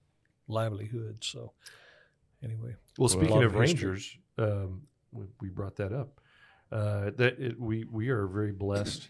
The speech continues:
Speaker 2: in Waco to have the Texas Ranger Company F headquarters right here in Waco, right behind the Texas Ranger Hall of Fame, um, off of I thirty-five. And it's been there since nineteen sixty-eight.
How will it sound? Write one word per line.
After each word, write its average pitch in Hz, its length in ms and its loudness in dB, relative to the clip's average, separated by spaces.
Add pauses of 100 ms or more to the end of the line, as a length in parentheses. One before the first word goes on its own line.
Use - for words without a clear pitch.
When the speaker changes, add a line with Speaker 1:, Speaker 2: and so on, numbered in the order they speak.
Speaker 2:
in 95 480 -4
Waco 104 360 -2
to 95 100 -4
have 101 300 -2
the - 80 -8
Texas 104 360 -6
Ranger 98 320 -4
Company 95 540 -6 (140)
F 104 400 -4
headquarters - 720 -8 (600)
right 104 180 0
here 107 120 0
in 101 80 -2
Waco, 127 320 -2 (200)
right 98 240 -8
behind 101 540 -4
the 95 260 -6 (580)
Texas 110 280 -2
Ranger 104 320 0
Hall 101 180 0
of 98 60 -6
Fame, 107 420 -2 (1200)
um, 92 460 -4 (100)
off 104 240 -6
of - 120 -6
I 101 140 -4
thirty-five. 95 680 -6 (720)
And 95 340 -4
it's 98 180 -6
been 117 220 4
there 117 380 2
since - 320 -4
nineteen 113 320 -2
sixty-eight. 110 640 -2